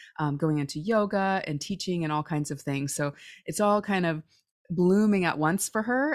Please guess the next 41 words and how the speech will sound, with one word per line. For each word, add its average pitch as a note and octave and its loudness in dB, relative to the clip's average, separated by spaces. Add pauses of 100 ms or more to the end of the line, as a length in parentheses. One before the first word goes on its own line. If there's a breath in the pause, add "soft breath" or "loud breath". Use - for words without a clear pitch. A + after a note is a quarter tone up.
And, D#3+ 0
um, D#3 -2
I'm E3 -2
excited G#3 -2
to G3+ -2
hear E3+ -2
about D3+ 0
her D#3 -2
story D#3+ -2
in C#3+ -2
real C#3+ -2
time, B2+ -4
because D3 -6
so E3+ -2
many E3+ -2 (200 soft breath)
of D#3 -4
us D3+ -2
out D#3+ -2
there C#3 -2
who D3+ -4
are D3 -4
following G3 2
callings, C3+ -4 (400 soft breath)
um, D3 -2
are D#3+ 0
dealing G#3+ 2
with C#3 0
some, C3+ -2 (100)
some C#3+ -2
of C3+ -4
these C#3 -6
things. C#3 -6
I D#3 -4
know D#3+ -2
a D#3+ -4
lot E3+ 0
of F#3 -2
my F#3+ 0
clients F3+ -4
come F3 -4
into, E3+ -4